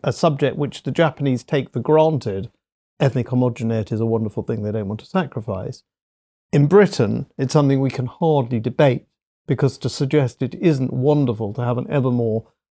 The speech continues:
diversified and, and multicultural society is something that's hard to articulate. So I think there's a good debate to have about that, and we should be much more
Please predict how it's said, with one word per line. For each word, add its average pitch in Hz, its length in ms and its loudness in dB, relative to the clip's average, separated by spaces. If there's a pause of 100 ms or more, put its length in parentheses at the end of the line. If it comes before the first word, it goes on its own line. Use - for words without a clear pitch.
diversified 120 880 0
and, 113 240 -2
and 113 400 -2 (100)
multicultural 127 640 -2
society 110 500 -6
is 107 120 -8
something 113 360 -4
that's 110 140 -12
hard 110 340 -8 (340)
to - 80 0
articulate. 110 540 -4
So 170 80 -2
I - 20 -2
think 226 240 0 (180)
there's 170 140 4
a 190 40 6
good 196 180 2
debate 208 460 2
to 127 120 -2
have 104 160 -2
about 107 300 0
that, 117 160 -2
and 135 80 0
we 127 80 0
should 175 240 -4
be 151 100 2
much 131 300 -2
more 127 320 0